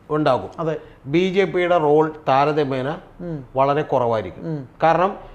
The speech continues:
Speaker 1: ഏഹ്, കോൺഗ്രസിന്റെ എല്ലാ നയങ്ങൾക്കും എതിരെ സമരം ചെയ്യാൻ പോകുന്നത് സി പി എം ആയിരിക്കും.
Speaker 2: ഉം. അതെ, അതെ,
Speaker 1: മനസ്സിലായോ?
Speaker 2: അതെ.
Speaker 1: അതേസമയം നിങ്ങൾ നേരെ തിരിച്ചൊന്ന് ആലോചിച്ച് നോക്ക്. കോൺഗ്രസ് അടുത്ത തവണ അധികാരത്തിലേക്ക് വരുന്നില്ല.
Speaker 2: ഉം.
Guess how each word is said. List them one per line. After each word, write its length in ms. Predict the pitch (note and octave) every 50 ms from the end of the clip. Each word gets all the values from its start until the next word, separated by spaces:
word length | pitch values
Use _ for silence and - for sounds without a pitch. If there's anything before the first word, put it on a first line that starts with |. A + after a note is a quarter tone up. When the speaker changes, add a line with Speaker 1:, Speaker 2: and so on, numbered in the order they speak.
| - - - -
Speaker 1:
ഏഹ്, 120 | C#3 D3 C#3+
കോൺഗ്രസിന്റെ 580 | C#3+ E3+ E3+ E3+ E3+ F3 F#3+ - G3 F#3 F#3+
എല്ലാ 220 | F3+ E3+ F3 F#3 F#3+
നയങ്ങൾക്കും 520 | F3+ F3 E3+ E3 E3 E3+ F3+ F3+ D#3+ F3
എതിരെ 180 | E3+ E3+ E3+ E3+
സമരം 340 | E3+ E3 D#3 D#3 E3 E3 D#3+
ചെയ്യാൻ 200 | E3 E3 D#3+ D#3+
പോകുന്നത് 280 | D#3+ D#3 D#3 D#3 D#3
സി 100 | C#3 D3+
പി 140 | C3 A2+ C3
എം 100 | A#2+ A2+
ആയിരിക്കും. 340 | A2 F#2 - - - - F3+
Speaker 2:
ഉം. 180 | F3 D#3+ B2+ - - -
അതെ, 200 | F3 E3+ C#3+ - - D#3
അതെ, 120 | D#3 C#3+
Speaker 1:
മനസ്സിലായോ? 280 | C#3+ B2+ A#2 A#2 F2+ E2+
Speaker 2:
അതെ. 140 | D#3+ C3 - - - - C#3+
Speaker 1:
അതേസമയം 440 | F#3 A3 A#3+ A#3 A3+ A3+ A3 G#3+
നിങ്ങൾ 220 | G#3+ G#3 G3 F#3+ F#3+
നേരെ 220 | F#3 F#3 E3+ F3
തിരിച്ചൊന്ന് 440 | E3+ D#3 E3+ D3+ C#3 - F3 D#3 D#3+
ആലോചിച്ച് 320 | D3 C#3 C3 B2 A#2 A2
നോക്ക്. 200 | A2+ G#2 F#2 G2+ - - - - - - - - - - -
കോൺഗ്രസ് 580 | - F3 F#3 G3+ A3+ A#3 A3+ A#3 A#3+ A#3 A#3 - -
അടുത്ത 200 | F3 E3 D#3+ D#3+
തവണ 200 | F#3+ F3 E3+ F3
അധികാരത്തിലേക്ക് 720 | E3+ D3 D3 C#3+ D3 D3 D3+ D3+ B2+ D3+ D3 C#3+ C#3 C3+
വരുന്നില്ല. 520 | C#3 C3+ B2+ A#2 A#2+ A#2 A2+ G#2 G2+ F#2+ - - - - -
Speaker 2:
ഉം. 220 | D#3 D3+ C#3+ C3